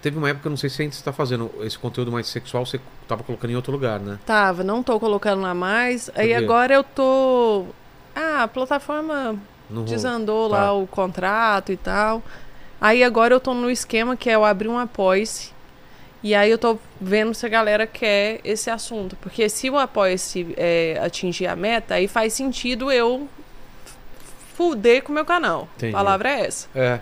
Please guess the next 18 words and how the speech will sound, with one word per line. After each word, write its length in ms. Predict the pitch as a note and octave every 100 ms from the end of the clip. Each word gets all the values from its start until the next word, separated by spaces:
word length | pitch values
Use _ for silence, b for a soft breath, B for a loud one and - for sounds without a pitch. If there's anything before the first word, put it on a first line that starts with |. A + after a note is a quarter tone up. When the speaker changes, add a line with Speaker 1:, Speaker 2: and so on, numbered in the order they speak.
| -
Speaker 2:
Porque 180 | - A#3
quando 200 | A3 A#3+
eu 60 | A#3+
subo 300 | A#3 A#3 A3
um 80 | A#3
vídeo 280 | G#3+ G3+ F3+
falando 280 | G#3+ F#3+
sobre 200 | G3 G3+
sexualidade 720 | - G3 - G3 F3+ F#3 F3 F#3+
abertamente, 1080 | F3+ F#3 G3 F#3+ F#3+ A#3 D4 C4 - F3+ - B B B
eu 120 | G#3+ A3+
ferro 360 | - A3+ B3
o 40 | C4
algoritmo 540 | B3 B3 A#3 B3 C4
em 80 | B3+
todos 260 | C4 B3
os 100 | C4
sentidos. 640 | B3 D#4 C#4+ B3 F3 F3+